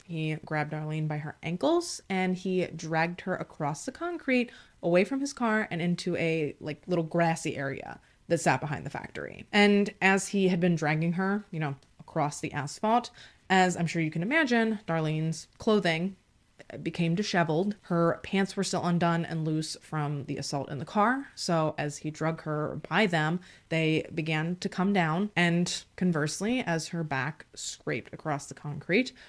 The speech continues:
her shirt and jacket began to come up, eventually bunching up around her shoulders. And unfortunately, this did ultimately expose her bare chest. And in seeing this,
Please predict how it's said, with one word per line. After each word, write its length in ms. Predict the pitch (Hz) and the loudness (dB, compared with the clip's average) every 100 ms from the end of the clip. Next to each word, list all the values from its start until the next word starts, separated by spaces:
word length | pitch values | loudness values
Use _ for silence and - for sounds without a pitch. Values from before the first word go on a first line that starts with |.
| - - | -20 -6
her 320 | 175 170 160 | 0 2 0
shirt 260 | - 165 | -2 -4
and 140 | 160 165 | -2 2
jacket 400 | 240 247 202 - | 4 4 0 -2
began 320 | 170 160 156 | -2 -2 -2
to 260 | - 147 143 | -4 -8 -8
come 240 | - 139 135 | -8 -8 -6
up, 260 | - - - - - | -10 -16 -18 -8 0
eventually 600 | 170 165 - 165 165 160 | 2 2 2 2 2 2
bunching 560 | 165 180 180 170 165 | 2 6 6 4 0
up 240 | 160 156 - | 0 -2 -2
around 320 | 156 151 147 | -2 0 -2
her 100 | 147 | -4
shoulders. 680 | 147 151 139 - - - - | -4 -4 -4 -10 -10 -10 -6
And 220 | 170 160 | -2 0
unfortunately, 640 | 147 165 294 254 240 208 202 | 0 4 4 4 2 2 2
this 360 | 180 175 165 - | 4 2 2 -2
did 360 | 160 165 156 - | 2 2 2 -2
ultimately 640 | 135 156 151 143 143 147 - | -6 -4 -4 -2 -2 -4 -6
expose 800 | 151 - - 151 135 135 - - _ - | -8 -6 -2 0 0 -4 -6 -10 _ -18
her 180 | - 156 | -6 -6
bare 220 | 104 110 | -4 -6
chest. 560 | - - - - - - | -6 -6 -6 -10 -12 -8
And 260 | 185 180 175 | 2 4 4
in 180 | 180 180 | 2 0
seeing 420 | - 330 349 233 | 0 0 2 2
this, 360 | 185 185 190 | 2 2 0